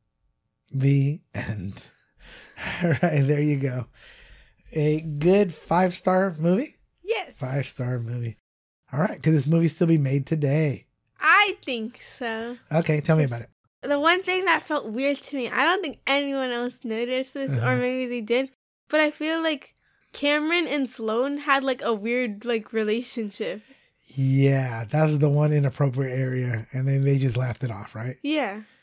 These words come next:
Speaker 1: So Cameron, when he was acting catatonic and he wasn't talking,
Speaker 2: Mm-hmm.
Speaker 1: Sloane changed in front of him, but she thought he wasn't looking, and he was. And he admitted to it at the end that he was looking, and then he, like, a smirk.
Speaker 2: Yeah.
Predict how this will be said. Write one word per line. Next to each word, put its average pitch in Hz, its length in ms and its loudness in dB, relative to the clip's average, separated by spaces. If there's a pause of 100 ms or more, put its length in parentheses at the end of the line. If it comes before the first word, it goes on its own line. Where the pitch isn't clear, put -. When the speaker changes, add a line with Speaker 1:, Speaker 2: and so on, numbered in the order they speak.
(300)
Speaker 1:
So 135 840 -2
Cameron, 180 840 0 (140)
when 135 160 -2
he 135 140 2
was 131 140 0
acting 139 340 -2
catatonic 143 440 0 (280)
and - 20 -12
he 127 100 -4
wasn't 117 240 -4
talking, 117 420 -4 (460)
Speaker 2:
Mm-hmm. 220 120 -10
Speaker 1:
Sloane 165 440 2
changed 147 460 0
in 123 100 -4
front 156 300 -2
of 117 80 -4
him, 92 320 -8 (300)
but 131 180 -2 (220)
she - 220 -6
thought 127 200 0
he 127 120 0
wasn't 117 300 -4
looking, 117 440 -8 (400)
and 117 100 -2
he 117 180 -2
was. 131 480 -2 (520)
And 143 100 6
he 139 200 8
admitted 143 400 4
to 165 100 6
it 165 80 6
at 143 100 0
the 151 100 2
end 139 140 2
that 123 80 -2
he 120 100 0
was 175 200 6
looking, 139 420 2 (340)
and 135 120 -2
then 131 80 0
he, 135 160 4
like, 127 260 -2
a 123 60 -2
smirk. 117 480 -6 (260)
Speaker 2:
Yeah. 240 240 -6